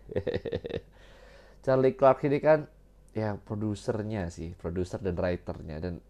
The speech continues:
eh, ini, ini kacau banget. Gua nggak tahu ya, dia kayaknya pengen banget bikin film superhero, tapi dicampur-campur nggak karu-karuan, jadinya ya ada Lucanya alias gulat Meksiko itu, terus juga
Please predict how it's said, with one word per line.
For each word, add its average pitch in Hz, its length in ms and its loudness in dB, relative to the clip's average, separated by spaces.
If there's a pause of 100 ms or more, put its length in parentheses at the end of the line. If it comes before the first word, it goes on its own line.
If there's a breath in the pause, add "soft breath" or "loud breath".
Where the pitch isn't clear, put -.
eh, 131 80 2
ini, 135 240 2
ini 104 120 -4
kacau 98 320 -2
banget. 85 280 -4 (440 soft breath)
Gua 135 160 2
nggak 107 120 6
tahu 120 200 6
ya, 98 80 6
dia 110 160 0 (320)
kayaknya 110 400 -2
pengen 101 360 -4
banget 92 280 -2
bikin 92 240 -2
film 92 160 -4
superhero, 92 440 -2
tapi 117 240 -4
dicampur-campur 95 720 -2
nggak 78 200 -4
karu-karuan, 85 520 -4
jadinya 92 320 -4
ya 69 560 -2 (480 soft breath)
ada 110 400 4 (440)
Lucanya 120 1120 2
alias 98 560 -2
gulat 101 480 0
Meksiko 101 480 -4
itu, 117 640 2
terus 92 480 -4 (640 soft breath)
juga 95 880 2